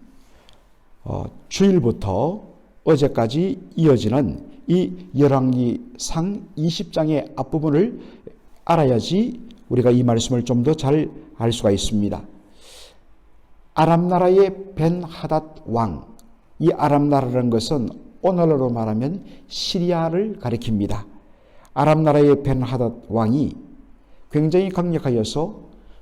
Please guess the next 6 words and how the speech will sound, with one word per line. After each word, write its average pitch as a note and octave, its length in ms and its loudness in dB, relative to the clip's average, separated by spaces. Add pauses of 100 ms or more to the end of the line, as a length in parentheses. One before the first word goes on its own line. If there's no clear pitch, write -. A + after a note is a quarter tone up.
(120)
주변에 D3+ 580 0 (340)
조그마한 - 960 -6 (800)
왕국이라 C#3+ 560 0
할 C3 240 -6
수 C3 120 -4
있을까요? B2+ 640 -4